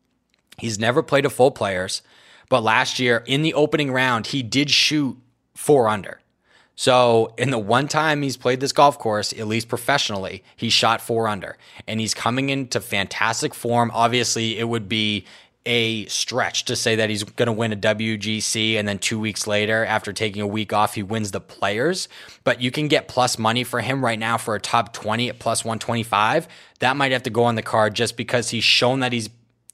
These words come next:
he can play this golf course at a good level, and he's coming in ridiculous form.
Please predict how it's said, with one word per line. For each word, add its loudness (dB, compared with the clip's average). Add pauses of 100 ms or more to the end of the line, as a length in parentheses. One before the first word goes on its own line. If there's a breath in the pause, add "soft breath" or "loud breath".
(220)
he -10
can -2
play 2
this -2
golf 2
course 0
at 0
a 0
good -2
level, 0 (240 loud breath)
and 2
he's 0
coming 0
in 0 (340 soft breath)
ridiculous 0
form. -10